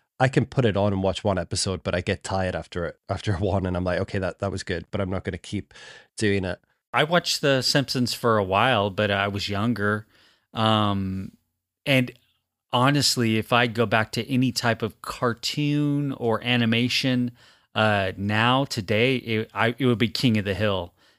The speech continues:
Speaker 2: just because that show cracks me up for some reason.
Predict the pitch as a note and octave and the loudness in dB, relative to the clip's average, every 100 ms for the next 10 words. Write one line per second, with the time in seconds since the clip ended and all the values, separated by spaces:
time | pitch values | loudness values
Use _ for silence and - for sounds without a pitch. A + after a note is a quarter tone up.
0 | - D#3+ E3 - C3 G#2 G#2+ A2+ G#2+ - | -4 0 0 2 2 2 2 0 0 2
1 | A2 G#2 G2 - _ _ _ - - A#2 | 2 2 -4 -16 _ _ _ -10 2 2
2 | A2+ - A2 G#2 G2 - G#2 - - A#2+ | 4 0 0 0 -2 -4 -6 -2 2 4
3 | A2+ A2 G#2 G2 G2+ F2+ | 4 2 0 -2 -4 -8